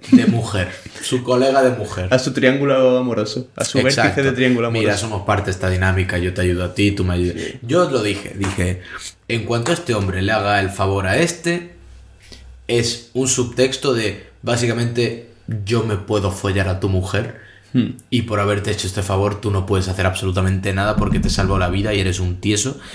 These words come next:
Speaker 1: y eres un cobarde. Y además, desde el primer momento establecen esa dinámica de
Speaker 2: Bueno, sí, es la
Speaker 1: de
Speaker 2: confro-, es la primera confrontación en
Speaker 1: de
Speaker 2: el
Speaker 1: "te
Speaker 2: hall,
Speaker 1: voy,
Speaker 2: como hemos
Speaker 1: te
Speaker 2: dicho.
Speaker 1: voy, te voy a arreglar las cosas, chaval".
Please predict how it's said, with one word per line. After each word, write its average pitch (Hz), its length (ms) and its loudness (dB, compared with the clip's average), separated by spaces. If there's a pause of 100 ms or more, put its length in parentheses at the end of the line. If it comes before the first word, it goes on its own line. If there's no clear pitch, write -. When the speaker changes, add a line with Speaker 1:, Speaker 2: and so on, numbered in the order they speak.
(140)
Speaker 1:
y 90 100 -2
eres 92 160 0
un 92 120 0
cobarde. 92 320 0
Y 92 60 0
además, 98 380 0 (380)
desde 95 260 0
el 95 100 2
primer 95 260 0
momento 104 280 -2
establecen 98 460 0
esa 101 180 0
dinámica 95 540 0
de 90 120 0
Speaker 2:
Bueno, 139 220 4
sí, 110 180 -2
es 127 60 4
la 127 100 4
Speaker 1:
de 113 80 2 (140)
Speaker 2:
confro-, - 140 0
es 127 60 0
la 131 100 4
primera 120 200 2
confrontación 123 640 0
en 107 100 0
Speaker 1:
de 110 80 2
Speaker 2:
el 123 100 2
Speaker 1:
"te 123 80 2
Speaker 2:
hall, 127 80 6
Speaker 1:
voy, 131 120 4
Speaker 2:
como 131 60 2
hemos - 60 -4
Speaker 1:
te 123 80 -2
Speaker 2:
dicho. 127 120 2
Speaker 1:
voy, 135 460 -2 (180)
te 127 80 -2
voy 123 120 6
a 120 60 4
arreglar 104 280 0
las 95 140 0
cosas, 107 460 -4
chaval". 87 420 -4